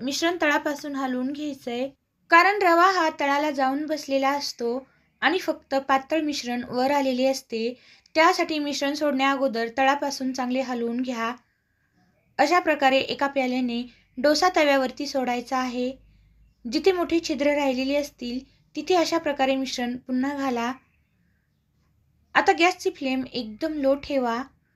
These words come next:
डोसा सोडण्या अगोदर हाय फ्लेम ठेवा आणि डोसा सोडून झाल्यानंतर गॅसची फ्लेम एकदम मंद ठेवा. आता तव्याला पकडून अशा प्रकारे गोल गोल फिरून डोसा सगळीकडून एकसारखा भाजून घ्यायचा आहे. जर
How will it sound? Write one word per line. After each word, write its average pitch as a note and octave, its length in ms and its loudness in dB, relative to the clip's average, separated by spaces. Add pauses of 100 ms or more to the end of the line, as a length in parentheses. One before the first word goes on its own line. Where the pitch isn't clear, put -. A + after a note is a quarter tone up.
(440)
डोसा D4 280 4
सोडण्या D#4+ 380 2
अगोदर B3 360 2
हाय C#4 240 0
फ्लेम D4+ 320 -6
ठेवा C4 300 0
आणि B3 360 -2
डोसा C#4 300 0
सोडून C4 340 0
झाल्यानंतर C4 560 -2
गॅसची C#4 360 -4
फ्लेम A#3+ 280 -6 (100)
एकदम A#3 460 -6
मंद C4 220 2 (100)
ठेवा. A3+ 360 -6 (580)
आता E4 280 2
तव्याला D#4+ 340 4
पकडून C4 420 -6
अशा D4+ 260 -6
प्रकारे C4 440 -2
गोल B3+ 280 0
गोल B3 260 0
फिरून A#3 460 -4 (340)
डोसा D4 300 4
सगळीकडून D4 680 0
एकसारखा C4 640 -4
भाजून A#3+ 440 -4
घ्यायचा C4+ 360 -2
आहे. A#3+ 340 -2 (720)
जर C4+ 220 6